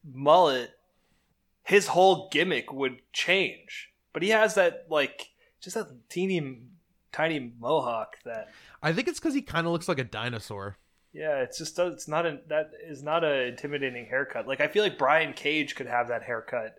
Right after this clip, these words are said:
Speaker 1: and you would be like, "All right, you look cool. I don't care. Like, please
Speaker 2: Speaking of
Speaker 1: don't
Speaker 2: Brian
Speaker 1: kill me."
Speaker 2: Cage,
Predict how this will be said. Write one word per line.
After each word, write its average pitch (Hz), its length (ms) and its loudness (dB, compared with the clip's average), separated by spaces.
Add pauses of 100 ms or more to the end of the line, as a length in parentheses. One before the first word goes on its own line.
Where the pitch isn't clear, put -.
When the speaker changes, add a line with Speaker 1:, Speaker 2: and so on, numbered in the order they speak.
Speaker 1:
and 131 140 -8
you 135 80 -4
would 131 120 -2
be 123 140 -6
like, 117 220 -4 (320)
"All 143 100 2
right, 156 280 6 (260)
you 156 160 0
look 170 120 4
cool. 151 400 4
I 143 140 4
don't 143 140 2
care. 123 400 0
Like, 123 320 -6 (340)
please 151 460 -2 (840)
Speaker 2:
Speaking - 440 -4
of 165 60 2
Speaker 1:
don't 156 100 6
Speaker 2:
Brian 131 160 4
Speaker 1:
kill 151 180 6
me." 131 160 0
Speaker 2:
Cage, - 340 -8